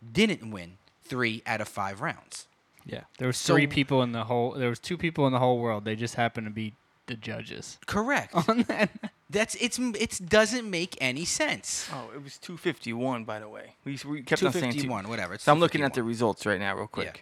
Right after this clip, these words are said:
Speaker 1: that's fine.
Speaker 3: So total stri-, let's, let's look at this.
Speaker 1: Okay.
Speaker 3: Let's, so total strikes, Volkanovski, one thirty-nine, Max Holloway, one eleven.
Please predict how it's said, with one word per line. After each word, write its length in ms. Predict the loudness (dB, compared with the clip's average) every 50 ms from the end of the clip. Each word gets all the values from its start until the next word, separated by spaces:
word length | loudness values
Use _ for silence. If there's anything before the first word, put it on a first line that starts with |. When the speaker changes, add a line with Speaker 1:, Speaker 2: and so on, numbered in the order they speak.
| -20 _ _
Speaker 1:
that's 180 | -8 -8 -8
fine. 200 | -10 -12 -16 -16 0
Speaker 3:
So 200 | 4 4 4 4 2 _ _ _ _ _ _ _ -20 -12 _
total 360 | 2 4 6 6 6 4 2 0
stri-, 220 | -2 -2 2 2
let's, 160 | 2 2 2 -2
let's 160 | -2 0 0
look 140 | 0 0 0
at 140 | -2 -2
this. 220 | -4 -8 -8 0 0
Speaker 1:
Okay. 320 | 0 0 0 -4 -6 -8 -10 _ -20 _ _ _ -2
Speaker 3:
Let's, 220 | -2 -2 -2 -8 -14 _ _ -2
so 440 | 4 8 8 10 8 8 6 2 -2 _ _ _ _ _ _ _ _ _ _ _ _ _ _
total 280 | 2 4 6 6 4 4
strikes, 580 | 2 2 4 4 4 4 4 0 -4 -12 -14 -16 _ _ _ _ _
Volkanovski, 640 | 2 2 2 2 0 0 0 0 0 -2 -4 -4 -4 -2
one 260 | 2 2 2 2 2
thirty-nine, 640 | 4 4 4 4 2 2 2 4 4 4 2 -2 -6 -12 _ _ _ _ _ _ _ _ _ _
Max 320 | 0 2 2 2 2 4 6
Holloway, 560 | 6 8 8 6 6 6 6 6 6 4 0 -6 _
one 200 | 2 4 4 4
eleven. 340 | 4 4 4 2 2 0